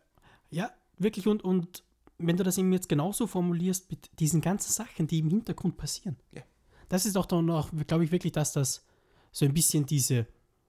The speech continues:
Speaker 1: dieses Gefühl dann nochmal verstärkt. Weil du einfach, es passiert alles im Hintergrund, du bist wirklich gespannt darauf, also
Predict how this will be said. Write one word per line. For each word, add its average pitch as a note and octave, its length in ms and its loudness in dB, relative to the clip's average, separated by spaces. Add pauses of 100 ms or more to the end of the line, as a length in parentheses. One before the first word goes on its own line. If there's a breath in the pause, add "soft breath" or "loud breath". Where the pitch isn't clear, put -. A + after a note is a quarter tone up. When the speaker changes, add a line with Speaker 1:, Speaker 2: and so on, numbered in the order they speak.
(680)
Speaker 1:
dieses C3+ 220 2
Gefühl D#3+ 320 2
dann C3 100 4
nochmal A#2 320 -2
verstärkt. - 540 -12
Weil C3 100 4
du D3 80 2
einfach, C3+ 520 2
es C#3 120 -2
passiert - 260 0
alles C#3 160 2
im C3 100 6
Hintergrund, E3 540 2 (340 soft breath)
du F3+ 100 2
bist D#3 240 0
wirklich E3 380 0 (200)
gespannt C#3 580 2
darauf, C#3+ 500 0
also C3 300 2